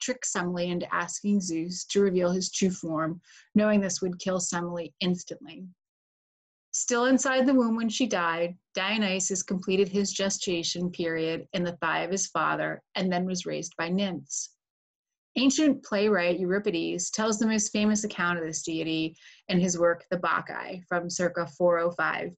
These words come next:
B C E. A mystery cult followers,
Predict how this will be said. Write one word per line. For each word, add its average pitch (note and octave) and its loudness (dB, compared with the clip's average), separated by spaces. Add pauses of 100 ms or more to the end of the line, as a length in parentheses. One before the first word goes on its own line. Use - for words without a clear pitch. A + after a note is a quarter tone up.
B D#3+ -8
C - -6
E. - -6 (1800)
A G3 4
mystery A#3+ 4
cult A3 -2
followers, F3 -2